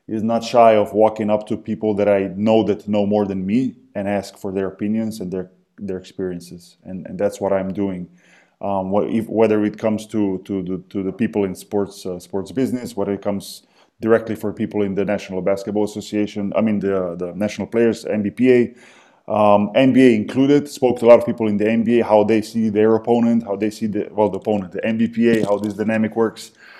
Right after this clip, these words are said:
um, you know, former coaches, because they're dealing with players and, and, or current coaches as well. Um, you know, G Ms, uh, spoke to some N B A G Ms, spoke to the G Ms here in Europe. So just learning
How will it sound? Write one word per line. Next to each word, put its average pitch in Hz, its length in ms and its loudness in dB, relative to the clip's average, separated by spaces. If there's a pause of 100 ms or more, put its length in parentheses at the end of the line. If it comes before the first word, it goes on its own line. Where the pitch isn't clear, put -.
(240)
um, 104 720 0
you 107 100 -4
know, 95 340 -6
former 131 300 6
coaches, 131 600 0
because 104 280 -4
they're 107 140 2
dealing 113 240 2
with 107 220 0
players 107 480 2
and, - 200 -14
and, 95 340 -8
or 92 220 -12 (100)
current 117 280 0
coaches 113 400 0
as 92 100 -6
well. 101 400 6 (460)
Um, 98 720 0
you 101 80 -6
know, 90 200 -10 (140)
G 120 220 4
Ms, 123 520 0
uh, 104 140 -8
spoke 107 320 -2
to 104 80 -8
some 101 160 -10
N 110 160 -2
B 113 120 2
A - 20 -2
G 104 180 -2
Ms, 107 320 -2
spoke 98 300 -8
to 101 100 -10
the 98 80 -6
G 101 180 -6
Ms 101 200 -8
here 95 160 -10
in - 80 -8
Europe. 120 460 4 (300)
So 107 220 -2
just 117 260 -2
learning 131 560 6